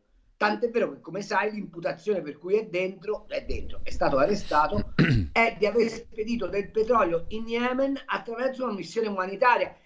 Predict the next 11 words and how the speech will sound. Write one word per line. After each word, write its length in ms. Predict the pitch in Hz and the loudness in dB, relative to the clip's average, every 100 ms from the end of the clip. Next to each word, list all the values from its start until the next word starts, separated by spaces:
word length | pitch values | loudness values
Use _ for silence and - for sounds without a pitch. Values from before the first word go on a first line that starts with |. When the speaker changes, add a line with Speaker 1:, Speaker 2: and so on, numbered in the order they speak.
| _ | _
Speaker 1:
il 160 | 208 - | -14 -6
che 160 | 311 247 | -4 -4
significa 480 | - 269 269 214 | -4 -4 0 0
che 60 | 185 | 2
aveva 260 | 208 226 196 | 2 2 2
un 140 | 196 | 0
accreditamento 840 | 185 208 214 214 208 220 247 233 196 | -8 -8 -8 -8 -6 -2 -4 -4 -8
diplomatico 580 | 170 190 220 233 202 | -4 -2 2 2 0
dello 220 | 180 175 165 | -4 -4 -4
Stato 240 | 208 190 | -4 -4
italiano 600 | 175 190 247 247 - | -6 0 2 2 -2